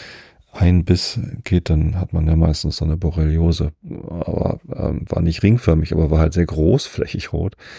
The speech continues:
Und dann bin ich zum Arzt und der hat gleich gesagt, "Oh ja, pf, lass mal einen Bluttest machen auf Borrelien, aber hier hast du schon mal ein Antibiotikum." Ja,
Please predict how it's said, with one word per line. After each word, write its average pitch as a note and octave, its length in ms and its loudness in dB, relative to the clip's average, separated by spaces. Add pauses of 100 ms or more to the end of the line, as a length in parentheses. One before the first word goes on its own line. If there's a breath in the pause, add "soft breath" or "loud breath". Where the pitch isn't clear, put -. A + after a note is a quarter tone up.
(480 loud breath)
Und - 60 -14
dann D#2 100 2
bin E2 80 2
ich E2 80 -2
zum E2 180 0
Arzt F2+ 340 2
und F2 60 4
der E2 80 4
hat D#2+ 60 0
gleich E2 180 2
gesagt, D#2 260 -4
"Oh G2 200 4
ja, E2+ 280 4
pf, - 320 -16
lass F#2 220 -2
mal A2+ 100 4
einen G#2 80 2
Bluttest A2+ 380 0
machen B2 240 -2
auf A2+ 160 -2
Borrelien, A#2+ 580 0
aber G2+ 600 2 (540 soft breath)
hier F2+ 200 2
hast - 140 0
du F2 60 -2
schon E2+ 180 2
mal E2 80 6
ein E2 80 2
Antibiotikum." D2+ 800 -2 (960)
Ja, D#3+ 300 -2